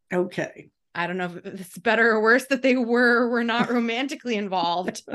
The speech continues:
Speaker 2: but I don't know if I think seventeen-year-olds and thirty-year-olds need to be having friendships together.
Speaker 1: No, no, they do not. They do
Speaker 2: So,
Speaker 1: not.
Speaker 2: let's talk about these. Well, I was gonna say kids, but let's talk about this kid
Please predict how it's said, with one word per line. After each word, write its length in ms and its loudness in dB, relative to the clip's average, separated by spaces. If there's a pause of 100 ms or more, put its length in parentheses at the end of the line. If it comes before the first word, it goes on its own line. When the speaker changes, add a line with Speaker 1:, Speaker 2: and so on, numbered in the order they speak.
(580)
Speaker 2:
but 120 4
I 160 2
don't 140 2
know 100 0
if 80 -4
I 120 0
think 200 -2
seventeen-year-olds 840 -4
and 180 -6
thirty-year-olds 680 -2
need 180 -12
to 60 -18
be 120 -8
having 560 -6
friendships 800 -10
together. 640 0 (260)
Speaker 1:
No, 160 -2
no, 380 0
they 160 -2
do 180 -2
not. 320 -6 (460)
They 180 -4
do 80 0
Speaker 2:
So, 20 4
Speaker 1:
not. 400 2 (280)
Speaker 2:
let's 260 0
talk 240 0
about 320 0
these. 560 -8 (360)
Well, 140 0
I 60 4
was 160 -4
gonna 180 -2
say 240 -4
kids, 720 -8
but 300 2
let's 260 -8
talk 180 -2
about 300 0
this 180 -4
kid 520 -6